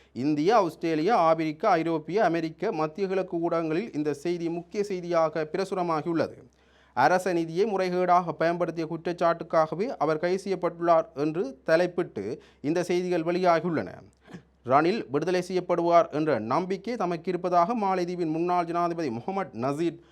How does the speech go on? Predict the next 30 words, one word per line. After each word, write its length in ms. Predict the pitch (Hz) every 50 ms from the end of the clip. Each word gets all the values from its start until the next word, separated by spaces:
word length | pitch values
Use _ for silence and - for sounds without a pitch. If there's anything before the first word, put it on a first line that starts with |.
| _ _ _ -
குறிப்பிட்டிருந்தார் 720 | 180 214 220 190 214 202 202 196 190 185 185 185 180 175
என்றவாறாக 540 | 175 170 175 175 175 175 175 175 170 175 175
அந்த 240 | 240 254 220 147
செய்தி 260 | 135 - 135 127 131 127
காணப்படுகின்றது. 580 | 151 165 180 175 185 202 185 147 107 90 - - - 127 _ _ _ _ _ _ _ -
இவை 280 | - 127 139 160 160 156
வேம்புரி 340 | 160 165 202 233 240 240
பத்திரிகையில் 340 | 214 202 175 175 170 170 165
அமைந்த 240 | 165 160 156 151 151
முக்கிய 340 | 156 170 170 - - 165 147
செய்திகள். 380 | 151 147 117 92 - - - - - -
இனி 100 | 107 117
தினக்குரல் 320 | 117 147 156 151 160 156
பத்திரிகையின் 400 | 147 147 143 143 139 139 135 135
முக்கிய 280 | 135 135 135 - 214 190
செய்திகளை 340 | - 139 131 123 117 110 104
பற்றி 180 | 101 - -
பார்க்கலாம். 540 | - - 160 147 - - - - - - - - _ _ _ _ _ _ _ _ _ _ _ _ _ _ _ _ _ _ _ _ _ _ _ _ _ _ _ _
தினக்குரல் 300 | - 156 175 175 185 190
பத்திரிகையின் 420 | 175 180 - 175 175 180 175 170 165
முதற் 200 | 165 175 175 175
பக்கத்தில் 300 | 180 170 170 170 175 170
அமைந்துள்ள 340 | 170 175 170 170 175 170
முக்கிய 340 | 170 165 156 - - 180 175 170
செய்திகளாக 800 | - 170 170 175 175 175 170 - - 92 85 92 101 131 185 202 _ _ _ _ _ _
இந்த 280 | - 113 147 170 175 165
ஆட்சியின் 540 | 165 185 214 214 - - 233 226 220 196 -
உண்மை 260 | - 147 170 185 180
முகம் 360 | 175 165 160 165 196 247 226 180
வெளிவருகிறது. 640 | 185 185 180 180 160 123 113 104 90 - - -